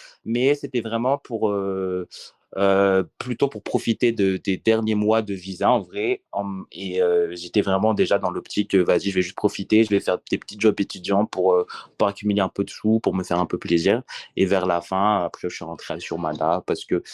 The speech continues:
de base, mon projet, quand même, dès que j'étais parti, c'était de rentrer, quoi. J'étais jamais parti dans l'optique en mode, « Faut que je reste ici à fond, dans tous les cas, ou peu importe ce que je dois faire. » Non, moi, j'étais en mode, « Je pars et puis je vais revenir pour, euh,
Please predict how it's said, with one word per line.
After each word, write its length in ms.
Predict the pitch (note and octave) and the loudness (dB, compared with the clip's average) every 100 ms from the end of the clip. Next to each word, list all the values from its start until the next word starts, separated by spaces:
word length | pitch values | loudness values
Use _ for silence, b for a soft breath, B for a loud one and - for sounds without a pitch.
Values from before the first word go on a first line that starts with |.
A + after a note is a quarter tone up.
| B | B
de 140 | G2+ A2 | 2 2
base, 220 | C#3+ D#3+ | 4 0
mon 100 | A2 | -2
projet, 300 | - G2+ G#2 | -4 -4 -4
quand 100 | G#2+ | -4
même, 200 | G2+ G2+ | -4 -6
dès 160 | F2+ G#2 | -2 -2
que 60 | G2+ | -2
j'étais 240 | G2 G2+ | -6 -4
parti, 340 | - - - | -4 -4 -6
c'était 280 | G#2 E2+ G2+ | -10 -6 -4
de 80 | F2 | -4
rentrer, 360 | D#2+ E2 - D#2+ | -4 -8 -10 -10
quoi. 140 | - | -10
J'étais 240 | - F#2 G2 | -12 -6 -2
jamais 220 | G#2+ C3 | -2 -2
parti 240 | G#2 G#2 | -4 -4
dans 100 | G#2+ | -6
l'optique 360 | E2+ F2+ - G2+ | -6 -8 -8 -2
en 60 | G2 | 0
mode, « 300 | F2+ E2+ E2 | 0 -2 -4
Faut 120 | - G2+ | -4 -6
que 80 | |
je 40 | F2 | -4
reste 220 | F#2 - | -4 -6
ici 240 | F2+ - | -8 -2
à 80 | D#2 | -2
fond, 480 | - - G2+ G2+ G2+ | -2 -2 0 2 0
dans 140 | F#2 | -2
tous 160 | E2 G2+ | -2 0
les 100 | F#2+ | 2
cas, 320 | - G2+ G2+ | 2 2 2
ou 60 | F#2+ | -2
peu 160 | - | -2
importe 240 | G2 F#2+ F#2+ | -4 -4 -8
ce 60 | |
que 80 | - | -6
je 40 | F2+ | -6
dois 160 | E2 | -4
faire. » 200 | - A#2 - B B B | 0 -2 -2 B B B
Non, 160 | F2 E2+ | -4 -2
moi, 180 | F#2 G#2 | 0 0
j'étais 300 | G#2 G2 F#2 | 0 0 0
en 80 | E2 | 0
mode, « 300 | F2 D2+ E2+ | -4 -2 -2
Je 120 | E2 | -2
pars 300 | D#2 D#2+ F#2 | -4 -2 -2
et 80 | F2 | -4
puis 180 | - D2+ | -4 -8
je 120 | D#2+ | -4
vais 60 | |
revenir 420 | D#2+ D#2+ D#2 D#2 - | -4 -4 -6 -10 -10
pour, 260 | - D#2 | -8 -6
euh, 140 | C2 | -8